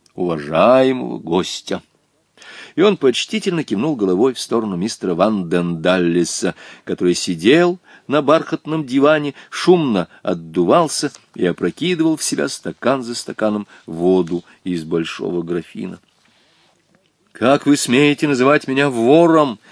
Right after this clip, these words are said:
полез на инспектора с кулаками Джованни. «Я никогда в жизни и пальцем не тронул чужого добра». «Ах, ты, оказывается, не только вор, но и хулиган!»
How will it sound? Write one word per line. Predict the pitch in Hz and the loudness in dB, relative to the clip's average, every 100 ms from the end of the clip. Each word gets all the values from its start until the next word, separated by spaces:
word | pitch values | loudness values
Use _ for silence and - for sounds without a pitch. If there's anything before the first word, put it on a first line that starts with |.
| - _ | -20 _
полез | - - 113 117 - | -8 0 2 2 -2
на | 92 | -6
инспектора | 90 - - 107 110 98 | -6 -6 0 0 0 -4
с | 87 | -6
кулаками | - 92 - 104 101 | -4 -6 0 0 0
Джованни. | 87 90 95 113 95 - - | -2 0 0 0 -2 -8 -8
«Я | 92 123 165 | 0 2 2
никогда | 165 175 165 160 190 | 2 2 2 2 2
в | |
жизни | 131 185 202 175 180 - - | 2 2 2 0 -2 -4 0
и | 143 185 | 2 2
пальцем | - 180 208 196 - 196 | 2 2 2 2 2 2
не | 185 190 | 2 2
тронул | 151 190 185 180 | 2 2 4 2
чужого | - 165 160 165 | 2 2 2 2
добра». | 151 147 156 147 _ _ _ _ | 0 2 2 2 _ _ _ _
«Ах, | 160 202 208 214 214 208 - - _ | 2 4 4 2 0 -4 -8 -20 _
ты, | 247 240 220 | -6 -4 -2
оказывается, | 202 180 202 202 208 190 - | -4 -4 -4 -4 -6 -6 -6
не | 196 | -4
только | 202 190 190 | -4 0 0
вор, | 175 180 196 226 - - _ _ _ _ _ _ _ | 4 6 6 4 -2 -14 _ _ _ _ _ _ _
но | - 90 95 | -6 0 2
и | 98 104 | 4 2
хулиган!» | 98 - 107 110 123 117 104 233 156 85 | 0 0 4 6 4 4 4 4 2 -4